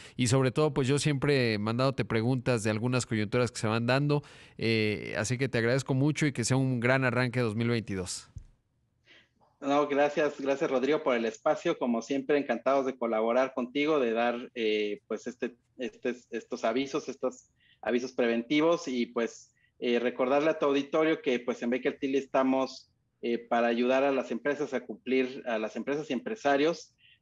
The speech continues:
Speaker 2: para tener un mejor futuro, un futuro, eh, de, de grandes conversaciones y, y, pues, de gran crecimiento.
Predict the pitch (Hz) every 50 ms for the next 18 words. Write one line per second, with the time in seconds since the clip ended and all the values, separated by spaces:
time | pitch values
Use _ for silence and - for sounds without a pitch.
0 | _ _ - 117 120 113 123 123 135 143 139 131 123 - 143 - - 135 120 123
1 | - 135 143 156 180 196 202 190 - 131 127 123 123 - - 123 123 - 131 123
2 | 120 123 123 123 120 120 - 120 110 110 110 - - _ _ - 123 117 110 110
3 | 113 120 127 131 131 143 135 - 127 117 110 113 110 101 - 107 - - 139 139
4 | 143 147 156 165 160 - - _ _ _ _ _ _ _ _ - 120 113 113 110
5 | 110 113 120 - 127 123 117 113 113 110 110 113 - - _ _ 120 117 113 -
6 | - - - - - 123 120 117 117 113 113 120 127 120 - 147 135 - 127 117
7 | 113 117 117 117 110 - - 101 95 -